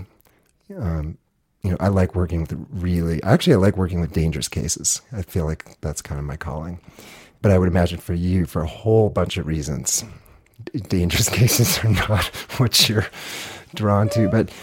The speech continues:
are there certain kinds of things in, in a, in a client's, you know, either resource, uh, kind of present resource capacity and or history that you would just have a hard no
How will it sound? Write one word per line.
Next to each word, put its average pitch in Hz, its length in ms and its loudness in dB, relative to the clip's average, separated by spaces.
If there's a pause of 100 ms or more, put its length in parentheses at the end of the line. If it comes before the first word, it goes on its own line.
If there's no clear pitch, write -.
(160)
are 143 140 8
there 156 140 10
certain - 460 4
kinds 120 220 4
of 110 100 0
things 107 260 2
in, 98 120 2
in 98 200 0
a, 92 120 0 (840)
in 90 200 0
a 82 460 -2 (120)
client's, 92 640 0 (640)
you 117 80 -2
know, 90 180 2
either 98 220 2
resource, 123 1080 2 (380)
uh, 95 460 -2 (680)
kind 101 160 -4
of - 100 -8 (320)
present 117 280 4
resource 104 320 2
capacity 104 560 2
and 104 240 2
or 78 120 0
history 104 460 0
that 95 160 0
you 92 160 0
would 92 160 -2
just - 360 -4
have 95 180 0
a 78 80 0
hard 87 260 0
no 90 400 0